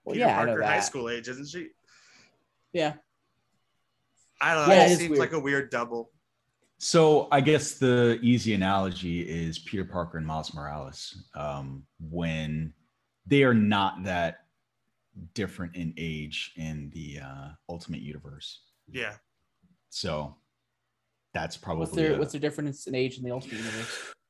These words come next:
Speaker 3: It's not more than five years.
Speaker 2: Yeah.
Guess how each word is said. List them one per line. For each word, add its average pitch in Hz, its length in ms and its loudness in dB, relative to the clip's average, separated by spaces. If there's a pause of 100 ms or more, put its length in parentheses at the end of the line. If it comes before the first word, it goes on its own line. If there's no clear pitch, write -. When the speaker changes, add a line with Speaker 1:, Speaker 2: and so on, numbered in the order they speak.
(160)
Speaker 3:
It's 120 420 -4
not 113 300 4
more 101 140 0
than 82 120 -2
five 76 300 -4
years. - 460 -10 (100)
Speaker 2:
Yeah. 120 160 -12